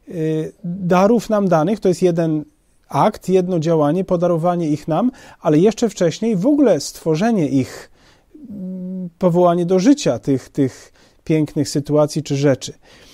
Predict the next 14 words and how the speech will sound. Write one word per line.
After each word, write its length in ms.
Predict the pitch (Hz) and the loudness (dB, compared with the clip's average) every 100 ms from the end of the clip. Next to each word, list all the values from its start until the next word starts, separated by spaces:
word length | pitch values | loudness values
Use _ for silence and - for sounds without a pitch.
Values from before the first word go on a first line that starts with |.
| - - _ - 160 | -20 -20 _ -8 0
Y, 220 | 147 143 - | 0 0 0
i 80 | |
z 60 | 147 | 0
drugiej 280 | 214 277 269 | 2 4 2
strony 300 | - 277 247 | 4 4 4
jest 160 | 208 | 2
to 80 | 220 | 2
też 160 | 202 170 | 0 0
dziwaczne, 540 | 151 175 254 - 170 | 0 0 -2 -2 -4
dlatego 420 | 147 147 180 185 | -2 -2 -2 0
że, 260 | 165 175 165 | 0 0 0
znaczy 240 | 165 160 | -2 -4
dziwaczne, 560 | 151 160 143 160 151 131 | -2 -2 -2 -4 -4 -4
to, 300 | 175 156 | 0 0